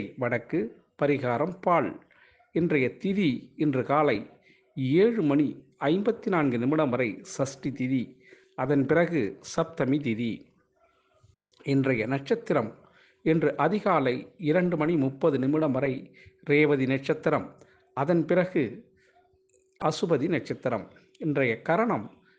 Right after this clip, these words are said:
இன்று காலை ஏழு மணி ஐம்பத்தி நான்கு நிமிடம் வரை தைத்துல கரணம், அதன் பிறகு இன்று மாலை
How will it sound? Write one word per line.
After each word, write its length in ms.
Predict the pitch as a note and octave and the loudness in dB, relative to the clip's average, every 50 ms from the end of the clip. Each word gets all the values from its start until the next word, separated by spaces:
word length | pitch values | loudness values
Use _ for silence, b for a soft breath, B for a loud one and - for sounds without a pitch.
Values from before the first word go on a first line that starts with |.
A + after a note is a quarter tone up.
| b b _ - | b b _ -4
இன்று 200 | D#3+ D3+ C#3 B2+ | -2 0 0 0
காலை 300 | - C#3 C#3 C#3+ C3+ A2+ B2+ - - b b b b b b b _ - C3 B2+ C#3 E3+ | 0 2 2 2 2 0 -2 -4 -10 b b b b b b b _ -10 -4 0 2 4
ஏழு 220 | G3 G#3+ G#3 G3 | 4 4 2 0
மணி 200 | F#3 G3 A3 C4+ - | 0 0 0 -2 -2
ஐம்பத்தி 460 | - C3 D#3+ G3 G3 A3+ - - - | 0 0 0 2 2 0 -2 -2 0
நான்கு 280 | F#3+ F3 D#3+ D3+ C3 C3 | 0 2 2 2 0 0
நிமிடம் 360 | B2 B2 C#3+ D3+ D#3 C#3 B2+ B2+ | 0 0 0 2 2 2 2 0
வரை 160 | C3 B2 G#2 G#2+ - - _ - | 0 0 -2 -4 -10 -16 _ -4
தைத்துல 440 | C#3+ C#3+ - - - D#3+ C#3+ C#3+ C#3 | -4 -4 -4 -4 -4 -2 0 0 -2
கரணம், 420 | - - C3+ C3+ C3+ C3+ A#2 F2+ - - b b b b b b b b _ - | -2 0 0 2 2 0 -2 -4 -8 -14 b b b b b b b b _ -4
அதன் 240 | C#3+ C3+ C#3 C3+ B2+ | 0 2 2 2 2
பிறகு 360 | C3+ F3+ G#3 A3 G#3+ - E3 B2+ G2+ - - - _ | 2 2 2 2 2 2 0 0 0 -2 -8 -8 _
இன்று 260 | - D#3+ D3+ C3 C3 | -2 0 0 0 0
மாலை 320 | A#2+ C3 C#3+ D#3 D3 A#2+ | 2 2 2 2 2 2